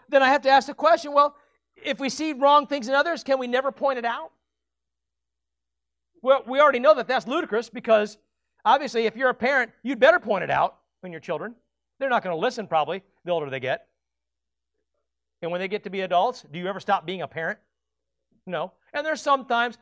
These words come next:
I know some parents overstep their boundaries a little bit. I, I've seen it, and I've probably done it. Yeah? When their children are adults. But there's cer-,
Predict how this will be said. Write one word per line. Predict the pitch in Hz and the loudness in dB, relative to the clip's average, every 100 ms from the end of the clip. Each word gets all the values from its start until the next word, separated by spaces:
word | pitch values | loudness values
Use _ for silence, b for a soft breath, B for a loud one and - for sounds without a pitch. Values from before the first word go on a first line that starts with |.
| b | b
I | 233 339 | 0 0
know | 339 285 - | 0 -4 -4
some | 247 240 | -6 -6
parents | 214 220 208 214 | -2 -4 -4 -6
overstep | 196 208 196 | -6 -6 -6
their | 185 | -4
boundaries | 160 160 151 165 | -2 -2 -2 -8
a | 156 | -8
little | 143 | -8
bit. | 139 170 | -6 -8
I, | 170 170 | -6 -6
I've | 220 | -6
seen | 190 165 | -8 -16
it, | - 160 | -16 -10
and | 147 | -8
I've | - | -6
probably | 139 139 | -6 -6
done | 151 180 | -8 -10
it. | - _ _ _ _ _ _ _ _ _ _ _ _ _ _ _ _ _ _ _ _ _ 185 | -16 _ _ _ _ _ _ _ _ _ _ _ _ _ _ _ _ _ _ _ _ _ -2
Yeah? | 175 - _ _ _ _ _ _ _ _ _ _ _ _ _ _ _ _ _ _ _ _ - | -2 -2 _ _ _ _ _ _ _ _ _ _ _ _ _ _ _ _ _ _ _ _ -10
When | 180 | -6
their | 160 | -6
children | 139 - 170 147 | -8 -8 -8 -6
are | 135 | -8
adults. | 123 135 226 _ _ _ _ _ _ _ | -8 -10 -14 _ _ _ _ _ _ _
But | 247 240 | -4 0
there's | 240 | -2
cer-, | - 262 | -4 -10